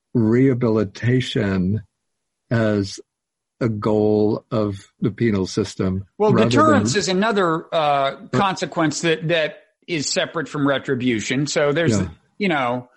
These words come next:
Speaker 2: um, so you could imagine, you know, a, a, a system that emphasizes deterrence and rehabilitation,
Speaker 1: Yeah.
Speaker 2: but not retribu-, in any event, d-, d-, do you,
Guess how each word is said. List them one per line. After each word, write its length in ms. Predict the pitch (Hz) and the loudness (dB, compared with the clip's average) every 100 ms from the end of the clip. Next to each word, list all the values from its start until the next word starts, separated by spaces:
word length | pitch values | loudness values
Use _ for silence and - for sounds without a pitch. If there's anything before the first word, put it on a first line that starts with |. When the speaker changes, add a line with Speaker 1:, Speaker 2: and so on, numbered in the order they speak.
| _ _ _ _ | _ _ _ _
Speaker 2:
um, 520 | 160 151 147 143 143 | -2 0 0 0 -4
so 120 | - 202 | -2 0
you 160 | 214 | 2
could 140 | 214 180 | 0 -2
imagine, 760 | 185 196 190 156 147 139 147 - 175 | 0 0 -2 -2 -2 -2 -4 -10 -8
you 140 | 160 | -4
know, 220 | 143 131 | -2 0
a, 60 | 135 127 - | -2 -2 -4
a, 220 | 147 160 | -2 -2
a 40 | |
system 340 | - 170 165 151 | -4 -2 0 0
that 100 | 143 | 0
emphasizes 560 | 143 - 147 123 127 | -2 -2 -2 -2 -4
deterrence 460 | 127 - 208 196 170 | -6 -4 0 0 0
and 100 | 160 | 0
rehabilitation, 1120 | 165 151 156 135 165 165 - 127 120 120 131 - | 0 0 -2 0 -2 -2 -2 -4 -2 -4 -4 -2
Speaker 1:
Yeah. 320 | 110 95 - _ 139 | -2 -2 -6 _ -6
Speaker 2:
but 240 | 170 180 | -4 -2
not 440 | 170 160 143 131 - | 0 2 0 -4 -6
retribu-, 480 | 143 127 131 123 - | -4 -4 -4 -6 -2
in 160 | 226 240 | 0 2
any 160 | 294 | 2
event, 260 | 240 196 180 | 2 0 0
d-, 140 | 214 | -2
d-, 240 | 214 220 214 | 0 0 2
do 140 | 190 | 2
you, 260 | 208 208 | 2 0